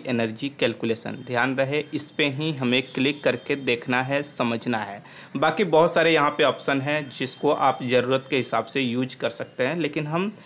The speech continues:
व्यू माई एनर्जी कैलकुलेशन पे क्लिक करेंगे और यहाँ पे हम अंतर समझने वाले हैं कि प्रॉब्लम कहाँ पे है। जैसे यहाँ पे क्लियर हमने ओपन कर दिया। अब यहाँ पे आप देखेंगे तो आपका अकाउंट, इलेक्ट्रिक चार्ज, मीटर रेंट,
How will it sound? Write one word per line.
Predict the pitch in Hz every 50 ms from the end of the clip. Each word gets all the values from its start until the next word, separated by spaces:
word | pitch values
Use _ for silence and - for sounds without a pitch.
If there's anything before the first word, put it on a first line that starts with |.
| - - - - -
व्यू | 131 127 127 135 147 156 175 190 196 190
माई | 170 139 123 120 120 120 123 139 - -
एनर्जी | 135 131 123 120 120 117 110 113 139 143 147 -
कैलकुलेशन | - 123 117 120 - - 120 117 117 113 - 131 139 139
पे | - 151 147
क्लिक | 143 - - - 127 120 131 135 - -
करेंगे | 127 117 120 117 113 127 156 - - -
और | 143 139 135 135
यहाँ | 143 151 156 156 160 202 220 208 208 -
पे | 190 175 175
हम | 160 165 185 190 185 - -
अंतर | 151 160 170 165 170 220 220 202
समझने | 196 - 160 143 131 123 120 120 120
वाले | 120 120 120 127 151
हैं | 185 190
कि | - 185
प्रॉब्लम | - - - 175 156 160 160 185 185 185 180 -
कहाँ | 151 131 117 117 110 107 -
पे | - - -
है। | - 185 180 - - - - - - - - - -
जैसे | - 156 156 180
यहाँ | 170 170 170 180
पे | 175 190
क्लियर | - - 185 175 175 185 185
हमने | 170 175 170 175 175
ओपन | 170 156 156 156 175 165
कर | 165 - 135 120
दिया। | 107 110 120 131 170 - - - -
अब | 160 170 165 170
यहाँ | 175 175 175 170 160 240 233
पे | 233 233 226
आप | 214 - -
देखेंगे | 139 139 139 151 151 151 151 156 156
तो | 156 - 160
आपका | 147 135 - - 151 143 - 143
अकाउंट, | 131 135 - 127 127 127 131 127 127 127 -
इलेक्ट्रिक | 123 127 127 123 123 120 - - 135 127 120
चार्ज, | - - - 127 123 127 127 127 127 131
मीटर | 123 120 123 123 120 - 135 127 123
रेंट, | 120 120 123 127 127 127 127 127 127 127 -